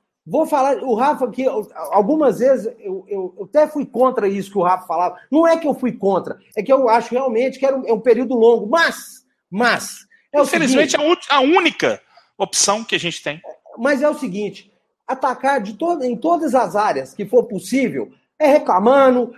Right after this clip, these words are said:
Speaker 1: é protestando, é falando, é indo lá e associando, entendeu? Agora, o que não pode acontecer mais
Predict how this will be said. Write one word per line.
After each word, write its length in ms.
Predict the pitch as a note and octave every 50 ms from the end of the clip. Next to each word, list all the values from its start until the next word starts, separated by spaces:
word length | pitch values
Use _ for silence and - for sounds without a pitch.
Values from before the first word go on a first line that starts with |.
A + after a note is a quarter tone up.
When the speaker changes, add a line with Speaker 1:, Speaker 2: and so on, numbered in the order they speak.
| - _ -
Speaker 1:
é 80 | C4+ C4
protestando, 800 | C4 C#4+ C4+ - B3 G3+ - - C4+ C#4+ C#4+ C4+ B3+ A#3+ A#3 A#3 - _ _
é 80 | - C4+
falando, 680 | C4 C4+ C4 A#3 G#3+ A#3 C4 C4+ C4+ B3+ B3 A#3 - - _ _ _ -
é 160 | B3 C4 B3+ C4
indo 320 | C4 C#4+ D4 C4+ B3 A#3
lá 180 | A3+ A#3+ B3 C4
e 60 | B3
associando, 880 | A3 - - B3 A#3 - - A#3+ A#3 B3+ C#4+ D4 C#4 C4 C4 B3 - - _ -
entendeu? 480 | A#3 G3+ C4 B3+ A3+ D4+ C4+ - - - - -
Agora, 320 | A#3+ A#3 C4 C4+ C4+ C4+
o 200 | A#3+ - B3+ A#3
que 200 | - - D#4+ F4+
não 260 | E4+ D#4+ D4+ C4+ A#3
pode 400 | - - - B3+ D4 D4+ B3+ A#3
acontecer 680 | B3+ A3+ - - D4+ D#4 - C#4 A3+ G3+ - - A#3+ G#3+
mais 500 | F#3 G3+ B3+ C4+ B3+ G#3 D#3 - -